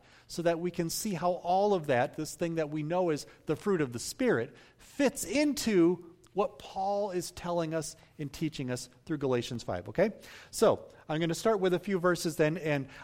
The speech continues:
I'm just gonna start then today,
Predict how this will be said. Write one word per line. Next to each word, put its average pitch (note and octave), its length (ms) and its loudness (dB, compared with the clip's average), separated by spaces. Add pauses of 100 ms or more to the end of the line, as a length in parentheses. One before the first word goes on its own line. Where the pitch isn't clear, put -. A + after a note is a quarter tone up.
I'm G3 180 4
just A3+ 180 -2
gonna F3+ 200 0
start E3 320 2
then C3+ 360 2 (600)
today, D#3+ 360 6